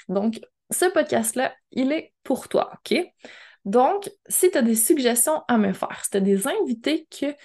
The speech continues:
tu aimerais que j'amène sur le podcast, ça va me faire ultra plaisir d'en tenir compte. Je veux vraiment savoir, toi, qu'est-ce que tu veux ? Est-ce qu'il y a des sujets qui te préoccupent en ce moment ? Est-ce qu'il y a des choses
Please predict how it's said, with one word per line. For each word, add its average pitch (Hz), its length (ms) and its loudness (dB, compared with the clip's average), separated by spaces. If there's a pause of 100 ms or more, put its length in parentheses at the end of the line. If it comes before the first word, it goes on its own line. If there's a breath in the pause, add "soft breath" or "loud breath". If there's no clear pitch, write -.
(280 soft breath)
tu - 100 -2
aimerais 247 360 4
que 269 200 0
j'amène 247 420 4
sur 214 160 -2
le 196 120 2
podcast, 196 640 -6
ça 233 200 -2
va 214 100 2
me 214 60 -2
faire 254 300 -2 (360)
ultra 277 260 2
plaisir 226 480 2
d'en 247 240 -2
tenir 196 300 -4
compte. - 320 -8
Je 190 160 -4
veux 214 100 -2
vraiment 247 220 0
savoir, - 420 0 (420 soft breath)
toi, - 440 0
qu'est-ce 339 180 2
que 247 60 0
tu - 180 -6
veux ? - 240 -8 (160)
Est-ce 247 220 2
qu'il 302 200 0 (500 loud breath)
y 220 60 2
a 226 40 4
des 202 120 6
sujets 330 440 4
qui 277 120 2
te 220 60 4
préoccupent 220 400 0
en 208 140 0
ce - 100 -4
moment ? 202 300 0
Est-ce 180 160 -8
qu'il 269 160 -2
y - 20 0
a 240 60 4
des 190 100 4
choses 359 560 2